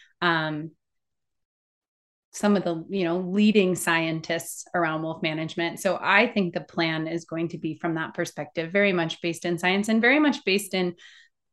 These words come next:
the reality of management on the ground as well.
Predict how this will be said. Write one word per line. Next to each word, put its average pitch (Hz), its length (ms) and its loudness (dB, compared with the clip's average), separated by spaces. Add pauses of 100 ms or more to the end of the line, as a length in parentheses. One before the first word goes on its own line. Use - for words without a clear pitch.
(100)
the 190 140 2
reality 175 840 4
of 165 140 0
management 160 560 -2
on 156 120 -2
the 156 80 -2
ground 151 300 -6
as - 120 -14
well. 98 240 -6